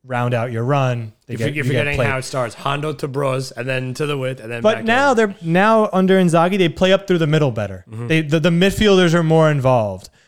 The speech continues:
Speaker 1: right? Like, the, the, the way out from the back is not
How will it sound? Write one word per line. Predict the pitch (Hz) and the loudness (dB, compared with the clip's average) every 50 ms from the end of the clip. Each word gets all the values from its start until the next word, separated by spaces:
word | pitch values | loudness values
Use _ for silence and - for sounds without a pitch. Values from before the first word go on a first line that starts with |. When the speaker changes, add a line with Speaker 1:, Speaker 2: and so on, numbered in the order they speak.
| _ _ - | _ _ -2
Speaker 1:
right? | 147 151 160 170 156 | 0 2 2 2 0
Like, | 156 156 - - | -2 -4 -4 -4
the, | 170 165 170 143 139 | -4 -4 -4 -4 -6
the, | 147 147 139 147 151 139 | -8 -8 -8 -8 -8 -10
the | 143 139 | -8 -4
way | 143 175 185 180 - | -2 -2 -2 -2 -2
out | 151 156 165 170 196 - - | -2 -2 -2 -2 -2 -6 -8
from | - 170 170 165 | -8 -4 -2 -2
the | 160 | -2
back | 135 156 151 160 170 165 180 | 0 0 0 0 -2 -2 -4
is | 151 131 | -6 -4
not | 131 151 156 147 151 - _ _ | -2 -2 -2 -2 -4 -8 _ _